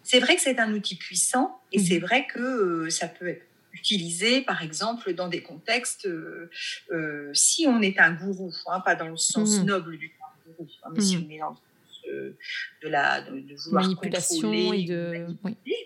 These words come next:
Speaker 2: oui. Mhm.
Speaker 1: c'est tout à fait possible.
Speaker 2: Mhm.
Speaker 1: Dans la mesure où on a bien dit que nous étions des thérapeutes bienveillants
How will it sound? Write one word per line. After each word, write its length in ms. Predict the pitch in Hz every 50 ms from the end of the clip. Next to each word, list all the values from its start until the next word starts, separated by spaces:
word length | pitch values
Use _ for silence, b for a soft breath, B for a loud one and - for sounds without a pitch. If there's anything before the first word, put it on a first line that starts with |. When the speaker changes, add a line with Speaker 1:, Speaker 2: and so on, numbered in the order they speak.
| - _
Speaker 2:
oui. 80 | 208 190
Mhm. 180 | 170 175 165 - - _ _ _ _ _ _ _ _ -
Speaker 1:
c'est 60 | -
tout 140 | - 208 202 -
à 100 | 180 170
fait 120 | 175 175
possible. 560 | - - 220 247 - - - 349 240 180 160 - _
Speaker 2:
Mhm. 280 | - 208 190 180 175 175 - _
Speaker 1:
Dans 120 | - 220 233
la 120 | 233 226 220
mesure 440 | 226 233 226 208 220 214 214 196
où 80 | 190 180 180
on 120 | 180 180
a 100 | 170 170
bien 240 | 175 180 202 208 208
dit 400 | 208 190 202 196 190 180 - - _ -
que 120 | - 202 190 185 185 185 185
nous 340 | 190 190 196 196 196 190 202
étions 500 | 202 196 - - - 208 190 175 170 - _ _ _ _ _ _ _ _ _ _ -
des 120 | 208 202
thérapeutes 920 | - 214 208 202 202 196 196 - - - 359 - - - _ - - - - _ _ _ _ _ _ _ _
bienveillants 800 | 180 180 202 202 202 190 208 202 196 185 190 175 165 165 165